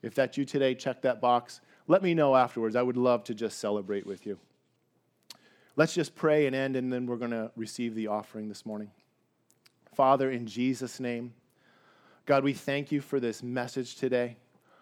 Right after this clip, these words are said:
God, we give you glory and honor and praise, for you alone are worthy. And God, we just,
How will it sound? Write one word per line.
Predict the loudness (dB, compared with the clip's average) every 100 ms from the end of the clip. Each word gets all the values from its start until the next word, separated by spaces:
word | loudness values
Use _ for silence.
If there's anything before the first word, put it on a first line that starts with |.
| _ _
God, | 0 2
we | 2
give | -2 2 0 2
you | 0 0
glory | 2 2 4 4
and | 2 -2
honor | -2 -2 -2
and | -4
praise, | -2 0 0 -2
for | -4
you | 0 2
alone | 2 0
are | -2
worthy. | 0 0 0 -4 -6 _ _ _ _ _ _
And | -6 2
God, | 4 4
we | 2
just, | 2 0 -2 -14